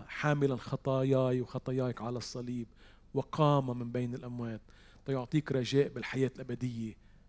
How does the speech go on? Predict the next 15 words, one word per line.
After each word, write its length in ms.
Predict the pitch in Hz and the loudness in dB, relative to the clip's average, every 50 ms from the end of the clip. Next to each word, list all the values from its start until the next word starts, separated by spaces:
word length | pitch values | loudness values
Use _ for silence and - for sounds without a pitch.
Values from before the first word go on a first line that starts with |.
| - - | -10 -6
تم 200 | - 120 120 117 | -4 -4 -2 -4
تموت. 520 | 113 - - 117 113 104 98 80 - - - - - - - - - - - - - - - - - - | -4 -6 -8 -10 -10 -10 -12 -14 -18 -20 -20 -20 -20 -20 -20 -20 -20 -20 -20 -20 -20 -20 -20 -12 2 6
اوعى 260 | 160 170 196 180 185 175 | 8 10 10 10 10 8
تظن 320 | - - 143 180 185 185 - - | 8 6 6 6 6 6 4 2
الله 220 | 170 160 156 151 | 4 6 6 6
خلقك 540 | 139 - 147 160 147 143 147 - 131 131 - | 6 6 8 8 8 8 8 6 2 -2 -2
تيموتك 680 | - - 131 131 127 127 131 123 113 - 120 104 - - | 0 2 2 4 4 4 2 2 0 -2 -6 -6 -6 -6
أبدا، 380 | 139 120 120 113 110 113 110 95 - - 110 | -4 -2 -4 -4 -4 -6 -12 -12 -12 -10 -6
الله 180 | 127 123 127 | -4 0 2
ما 100 | 139 156 | 4 4
خلقنا 420 | - - 160 143 151 - 143 135 127 | 6 6 6 6 6 4 0 -2 -4
تنموت. 500 | - - 123 117 123 123 127 120 - - | -4 -4 -6 -4 -4 -4 -4 -4 -4 -6
الخطية 880 | 117 110 101 147 139 - 202 226 202 - - - 143 139 131 123 113 - - - - - - - - - - - - - - - | -6 -2 0 0 6 8 10 8 8 8 2 -4 -2 -2 -2 -2 -4 -8 -14 -20 -20 -20 -20 -20 -20 -20 -20 -20 -20 -4 2 4
أنتجت 480 | 151 151 143 - - 131 - - 120 - - | 4 4 4 4 2 2 2 0 -4 -4 -2
موتا. 420 | 127 127 131 127 - - 127 117 | 0 0 0 0 -2 -2 -2 -4